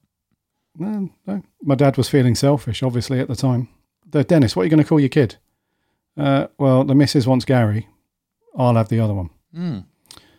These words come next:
Speaker 1: Gary Dennis. There you go. Bit of
Speaker 2: That's
Speaker 1: trivia.
Speaker 2: badass.
Speaker 1: Personal trivia.
Speaker 2: Do you know what as well?
Speaker 1: Yeah.
Speaker 2: <clears throat> Like, you and me have both got shit eighties names.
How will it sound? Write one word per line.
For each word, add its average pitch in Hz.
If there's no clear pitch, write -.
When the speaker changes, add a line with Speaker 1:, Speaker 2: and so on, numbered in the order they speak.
Speaker 1:
Gary 117
Dennis. 123
There 143
you 147
go. 135
Bit -
of 156
Speaker 2:
That's 185
Speaker 1:
trivia. 120
Speaker 2:
badass. -
Speaker 1:
Personal 147
trivia. 110
Speaker 2:
Do -
you -
know 311
what 269
as 185
well? 165
Speaker 1:
Yeah. 151
Speaker 2:
<clears throat> -
Like, 190
you 240
and 226
me 233
have 156
both 160
got -
shit 139
eighties 117
names. 127